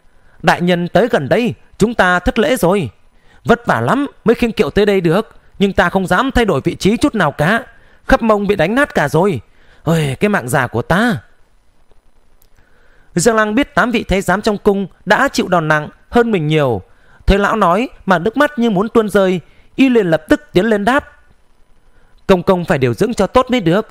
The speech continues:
sao còn xuất cung ra đây như vậy?" Mã Vĩnh Thành cười khổ nói:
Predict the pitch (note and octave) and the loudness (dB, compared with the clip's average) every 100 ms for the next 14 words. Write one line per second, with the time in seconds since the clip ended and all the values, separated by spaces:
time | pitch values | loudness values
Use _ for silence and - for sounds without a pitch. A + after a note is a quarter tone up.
0 | - - B3+ A3 E3 C4+ - A3 G#3+ G#3 | -14 -2 0 0 0 0 0 0 0 0
1 | G3+ G#3 D#3 E3 A3 - _ _ _ _ | 0 0 0 0 -2 -6 _ _ _ _
2 | _ _ _ _ _ _ _ _ - _ | _ _ _ _ _ _ _ _ -20 _
3 | _ - G3 G3+ C4+ B3 F3+ C3+ - F#3+ | _ -4 -2 0 -2 -2 -2 -4 -2 0
4 | D#3+ D#3+ C3 C3+ A3+ | 0 0 0 0 0